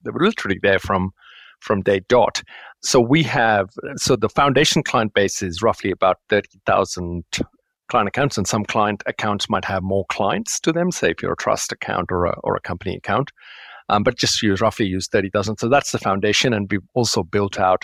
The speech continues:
our newer client base, and that's surpassed over a hundred thousand. So it's close to between a hundred and fifty and hundred and eighty thousand clients. So it's, um, it's grown well, and, uh, for us,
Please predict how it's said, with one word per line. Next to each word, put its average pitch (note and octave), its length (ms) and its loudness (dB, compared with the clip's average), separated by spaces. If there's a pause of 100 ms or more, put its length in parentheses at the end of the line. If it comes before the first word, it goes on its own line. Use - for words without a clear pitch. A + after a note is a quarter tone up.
(100)
our F2+ 500 0
newer A2 360 2
client F#2 400 -4
base, G2+ 360 -2
and F#2 200 -6
that's - 240 0
surpassed F#2 640 0
over G2 260 0
a E2 40 -2
hundred F2+ 300 -8
thousand. F2+ 380 -2
So F2+ 380 -2 (280)
it's A#2+ 220 2
close C#3+ 240 4
to - 80 -2
between G2+ 300 -2
a F#2 60 0
hundred F#2 240 -4
and F#2 120 -8
fifty - 240 -6
and F2 120 -4
hundred F2 180 -8
and F#2 140 -10
eighty F2 260 -6
thousand F2 380 0 (180)
clients. G2 400 0
So A2 60 2
it's, G2+ 240 0
um, F#2+ 220 -2 (300)
it's A2 120 -2
grown A#2+ 280 2
well, A2+ 540 2
and, G2+ 320 -2
uh, F#2+ 240 2
for C3+ 240 4
us, - 340 2